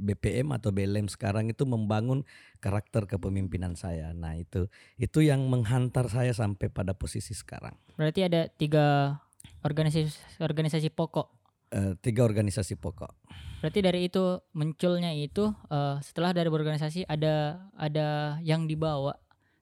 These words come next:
Speaker 2: ada pelajaran yang dibawa dan meyakinkan dirinya untuk, mm, bisa, eh, mengab-, mengabdi sebagai akademisi.
Speaker 1: Ya, itu modalnya, itu modalnya sehingga kan kalau akademisi itu kan, eh, eh,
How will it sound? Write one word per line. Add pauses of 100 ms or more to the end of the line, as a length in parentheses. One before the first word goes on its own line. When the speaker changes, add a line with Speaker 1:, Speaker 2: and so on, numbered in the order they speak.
Speaker 2:
ada
pelajaran
yang
dibawa
dan
meyakinkan
dirinya
untuk, (160)
mm,
bisa, (400)
eh,
mengab-,
mengabdi
sebagai
akademisi. (240)
Speaker 1:
Ya, (160)
itu
modalnya,
itu
modalnya
sehingga
kan
kalau (400)
akademisi
itu
kan, (160)
eh, (960)
eh,